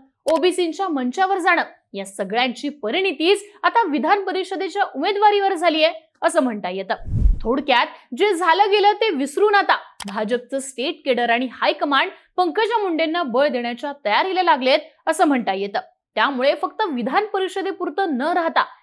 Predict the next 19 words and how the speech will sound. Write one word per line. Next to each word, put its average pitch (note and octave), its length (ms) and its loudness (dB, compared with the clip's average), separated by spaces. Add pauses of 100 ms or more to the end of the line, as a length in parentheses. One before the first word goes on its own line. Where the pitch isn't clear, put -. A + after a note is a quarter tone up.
(140)
आगामी A#3 360 -2
काळात G#3+ 320 -2 (140)
पंकजा A3+ 400 -4
मुंडेंची G#3 520 -8
कॅबिनेट G3+ 500 -6
मंत्रिपदावर A#3 680 -4
सुद्धा A#3 280 -6
वर्णी A#3+ 340 -4
लागू C4+ 240 0
शकते. C4+ 320 -4 (440)
पंकजा A3 360 -8
मुंडेंच्या A3 460 -6
माध्यमातनं A#3+ 560 -2 (340)
ओबीसी F4+ 420 0
फॅक्टरवरती E4 680 2
समांतर D4+ 520 0
नेतृत्व C#4 500 -4
निर्माण D#4+ 380 0
करण्यासाठी D#4 540 -2